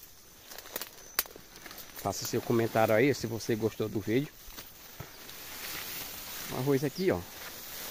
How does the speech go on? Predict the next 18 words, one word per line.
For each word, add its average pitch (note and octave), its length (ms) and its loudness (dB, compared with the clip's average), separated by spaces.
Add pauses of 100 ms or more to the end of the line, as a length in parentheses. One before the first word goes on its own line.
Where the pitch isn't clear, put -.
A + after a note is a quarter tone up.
(880)
Um C3+ 100 0
arroz D3 300 6
aqui - 180 2
é G3 80 6
grande, B2 480 8
ó. - 720 -8
Ó, F#2+ 40 -2 (200)
tá G#2+ 80 0
vendo A2+ 180 2
aí, C#3+ 160 6
ó? D#2 60 -2 (1300)
É C3 280 -6
mais C#3 220 0
alto C#3+ 140 4
do D#3 80 -6
que - 140 -2
eu, A2 300 6
ó. D#2+ 100 -4